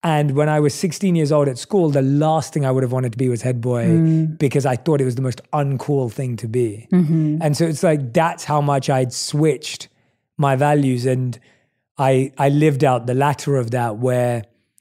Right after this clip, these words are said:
Speaker 1: uh, we had multiple roles where, again, I think Harry Potter has this, but we had multiple roles in school where you had head boy, you had prefects who were like these, right? Like, you have all this kind of, like, you know, and I didn't even, <laughs> like, it, pretty much everyone in my year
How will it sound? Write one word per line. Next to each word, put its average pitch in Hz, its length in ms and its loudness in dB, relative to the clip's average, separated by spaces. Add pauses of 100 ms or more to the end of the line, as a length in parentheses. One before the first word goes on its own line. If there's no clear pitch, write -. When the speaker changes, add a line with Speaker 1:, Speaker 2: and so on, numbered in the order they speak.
(520)
Speaker 1:
uh, 123 280 -4
we 135 160 0
had 135 240 0
multiple 147 500 0
roles 135 520 0
where, 127 340 -2
again, 143 240 -2
I 117 80 -6
think 190 220 -4
Harry 127 200 -2
Potter 123 260 -4
has 113 200 -8
this, 120 200 -6
but 135 180 -2
we 143 140 0
had 151 100 0
multiple 143 420 -2
roles 135 340 0
in 127 120 -4
school - 180 -6
where 117 100 -4
you 123 120 -2
had 120 100 -4
head 139 240 -2
boy, 135 400 0 (540)
you 139 60 -4
had 117 160 -8
prefects 143 760 -4
who 135 120 -2
were 127 120 -2
like 120 240 -4
these, 123 280 -4
right? 135 240 2
Like, 127 160 -2
you 127 80 0
have 127 140 0
all 131 140 0
this 127 260 -4
kind 123 200 -6
of, 123 80 -4
like, 127 240 -2
you 147 80 0
know, 135 100 0 (360)
and 135 120 0
I 165 100 4
didn't 160 200 2
even, 131 400 -2 (100)
<laughs> - 120 -12
like, - 200 -2
it, 247 180 2
pretty 202 180 4
much 190 300 0
everyone 180 360 2
in 160 80 2
my 147 140 2
year 139 520 4